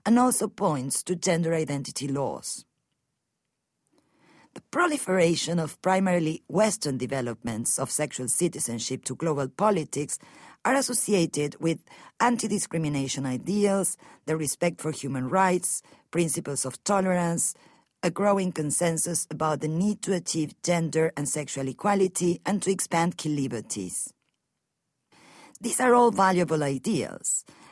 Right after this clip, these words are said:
and yet the collectives involved in sexual politics, along with the scholars concerned with sexual matters, have not been unanimous in welcoming the translation of sexual freedom and justice principles or standards from Western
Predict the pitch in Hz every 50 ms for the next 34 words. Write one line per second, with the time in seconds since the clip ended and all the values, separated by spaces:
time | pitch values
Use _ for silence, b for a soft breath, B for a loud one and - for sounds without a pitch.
0 | B B - 202 208 185 - 269 247 190 127 - - - - B B B B B
1 | B - 196 - - 220 220 240 269 254 - _ - 139 127 - - - 135 143
2 | - 170 175 160 - - 156 156 - 147 139 - - 135 123 - _ 190 220 214
3 | 196 180 175 - - 165 160 156 - - - 160 147 151 151 156 156 151 151 147
4 | 143 147 143 - - - 226 240 226 185 170 - - - - 147 135 - - 160
5 | 151 147 143 - 147 143 - 160 147 - - 139 143 175 220 226 220 - - 165
6 | 160 - B B B B B B B B - 202 208 - 247 247 247 262 269 262
7 | 262 - - 226 220 220 - - 196 208 214 214 233 240 233 175 156 131 113 -
8 | - - - - 175 170 160 156 170 165 156 160 - 170 165 160 151 156 147 147
9 | 147 - - - 175 160 156 - - 170 156 156 147 - 147 151 151 147 - -
10 | 165 147 - - 151 143 - - 156 156 147 151 151 147 147 147 135 - 165 156
11 | - - - 143 - - - 170 175 160 147 - - - - - 135 123 - -
12 | - 139 120 117 - - - 196 202 196 156 143 143 143 143 - B B B B
13 | B B B B - 202 208 220 214 247 233 226 - - - 214 214 208 214